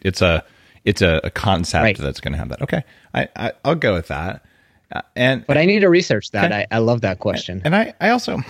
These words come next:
Speaker 1: I'm gonna be a little bit skeptical here, Jonathan. I've
Speaker 2: Talk to
Speaker 1: read
Speaker 2: me.
Speaker 1: books. I, I've sucked. So I used to have Asperger's syndrome.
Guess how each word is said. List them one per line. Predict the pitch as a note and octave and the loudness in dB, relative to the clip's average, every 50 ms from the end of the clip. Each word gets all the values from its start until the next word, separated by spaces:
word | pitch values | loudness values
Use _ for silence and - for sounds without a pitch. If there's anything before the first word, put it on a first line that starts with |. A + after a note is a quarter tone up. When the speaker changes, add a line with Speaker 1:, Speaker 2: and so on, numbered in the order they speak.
| - _ _ _ _ _ _ _ _ _ _ _ _ _ - | -12 _ _ _ _ _ _ _ _ _ _ _ _ _ -4
Speaker 1:
I'm | - G3+ B3+ | -4 -2 -2
gonna | D#4 D4 G#3+ C3+ G#2 - _ _ | -2 -4 -6 -6 -8 -10 _ _
be | - C#2+ | -20 -20
a | - | -20
little | - - E2+ G#2 | -18 -16 -14 -12
bit | F#2+ C#2 C2+ - | -10 -10 -12 -12
skeptical | - - - C#2 D2 - F2+ - - - D2 D#2+ | -12 -8 -8 -8 -6 -8 -10 -14 -12 -12 -12 -12
here, | - - C#2+ C#2 | -10 -10 -10 -10
Jonathan. | - E2+ C#2+ C2 C#2+ - - C2 C2 - - _ _ _ _ _ _ _ _ _ _ _ _ | -10 -10 -10 -10 -10 -10 -10 -12 -12 -14 -16 _ _ _ _ _ _ _ _ _ _ _ _
I've | - C3+ D3+ F3+ F#3+ | 0 2 2 4 4
Speaker 2:
Talk | F#3 - | 4 2
to | A#2+ C3 | 2 4
Speaker 1:
read | A#2+ B2 B2+ B2+ | 4 4 4 2
Speaker 2:
me. | A#2+ | 2
Speaker 1:
books. | A2 G#2+ G2 F#2+ F#2 - - - | 2 2 2 0 0 -4 -4 -2
I, | F#2+ A2 - - | 0 0 0 0
I've | - B2 C3+ C3 B2+ A2+ A2+ G#2+ - - | 0 2 2 2 2 -2 -6 -12 -16 -12
sucked. | - - - - - - E2+ D2 D2 - - - - - - - - | -8 -6 -4 -2 0 0 -2 -2 -4 -6 -10 -14 -14 -14 -12 -12 -6
So | - - | -2 2
I | G2+ | 2
used | B2+ D#3 - - | 2 2 2 2
to | G3+ | 2
have | F3+ A#2+ F2 - | 2 2 0 -2
Asperger's | - D2 D#2 - - C#2+ C#2 B1+ A#1+ A1+ - | -2 -4 -4 -4 -4 -6 -6 -6 -6 -8 -8
syndrome. | C2+ A#1 - - - - - | -8 -10 -10 -10 -12 -12 -10